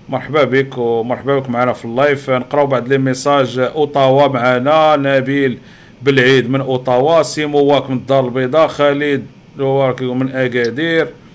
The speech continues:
كازا حاضره من طبيعه الحال. اه، هذا ميساج زوين. جاد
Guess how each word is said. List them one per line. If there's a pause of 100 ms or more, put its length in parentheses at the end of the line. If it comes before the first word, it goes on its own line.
(360)
كازا
حاضره
من
طبيعه
الحال. (480)
اه،
هذا
ميساج
زوين.
جاد